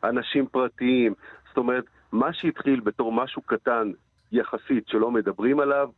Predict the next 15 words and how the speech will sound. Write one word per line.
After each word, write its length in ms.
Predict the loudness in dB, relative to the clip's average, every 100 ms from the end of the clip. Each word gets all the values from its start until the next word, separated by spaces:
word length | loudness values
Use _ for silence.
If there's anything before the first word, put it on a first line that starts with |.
| -8
מכה 340 | -6 -4 -2 -2
שורשים 580 | 0 -2 0 0 0 0 -10 -20 -10
והולך 440 | -2 0 2 0 0
ומתפתח. 760 | 0 0 -2 -6 0 0 0 -6 _ _ _ -2
אה, 520 | 2 4 6 6 4 2 0 -2 -4
לדוגמה, 720 | -4 -4 -4 0 0 0 0 -2
משהו 280 | -4 -6 -6
שאנחנו 300 | -4 -2 -2
מדברים 280 | 0 2 2
עליו 220 | 2 -2
שוב 220 | -4 -2
ושוב 260 | -2 -4 -6
בשבועות 440 | -6 -2 0 0
האחרונים, 500 | -2 -2 0 2 2
המסר 600 | 0 0 -2 -2 -2 0